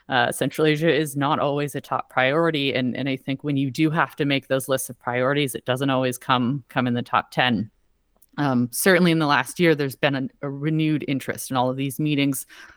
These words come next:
highlight that. The question is, where is that cooperation going to go next? So the, there were several interesting features, um, and things to come out of, uh, Biden's summit with the Central Asian presidents.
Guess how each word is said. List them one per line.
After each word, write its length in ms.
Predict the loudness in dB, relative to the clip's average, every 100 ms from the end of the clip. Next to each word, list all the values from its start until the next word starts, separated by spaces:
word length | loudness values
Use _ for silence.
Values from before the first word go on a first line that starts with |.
| _
highlight 560 | -4 0 2 0 0
that. 300 | 0 2 0 -6 -20 _
The 80 | -2
question 420 | 4 2 2 0
is, 180 | 0 0
where 240 | 4 6 6
is 80 |
that 160 | 4 -2
cooperation 580 | 2 0 0 -4 -4 -4
going 220 | -2 -2
to 140 | -4
go 220 | -4 -4 -2
next? 520 | -2 -2 -6 -10 -2
So 160 | -2
the, 380 | 2 2 4 2 -6 -20 -20 0
there 140 | 4
were 160 | 4 0 -12
several 440 | 0 4 6 4 4
interesting 500 | 2 0 -2 -2 -4
features, 680 | -4 -6 -2 -2 -2 -4 -6
um, 260 | -4 -2 -4
and 100 | -2
things 260 | -4 -4
to 80 | -8
come 240 | -4 -4 2
out 220 | 4 6
of, 260 | 4 2 -6 -6
uh, 260 | -2 -2 0
Biden's 380 | 0 0 -2 -4
summit 260 | -4 -4 -4
with 120 | -8
the 60 | -6
Central 380 | -4 -4 -4
Asian 220 | -4 -6 0
presidents. 520 | 2 4 2 0